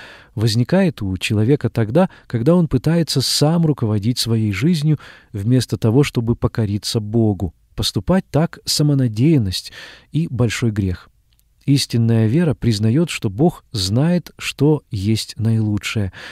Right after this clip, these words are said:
Рассуждать иначе значит ставить себя на место Бога и становиться идолопоклонником. Жизнь Давида на этом не остановилась. Он осознал, что, как об этом позже писал его сын Соломон,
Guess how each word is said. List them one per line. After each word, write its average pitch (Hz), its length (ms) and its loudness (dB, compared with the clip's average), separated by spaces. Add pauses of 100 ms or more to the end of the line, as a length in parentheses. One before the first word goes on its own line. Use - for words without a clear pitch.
Рассуждать 156 560 2
иначе 151 480 0
значит 143 400 0
ставить 160 340 0
себя 147 400 2
на 110 100 2
место 104 360 -2
Бога 104 360 0 (280)
и 131 80 -2
становиться 131 580 0
идолопоклонником. 139 1200 0 (380)
Жизнь 123 400 0
Давида 165 440 0 (300)
на 117 160 2
этом 131 220 2
не 120 120 4
остановилась. 113 800 -2 (280)
Он 175 220 0
осознал, 127 720 0 (240)
что, 156 420 0
как - 220 -6
об 107 100 -4
этом 104 220 -4
позже 101 280 -2
писал 110 360 -2
его 101 200 -2
сын 117 220 -2
Соломон, 123 520 2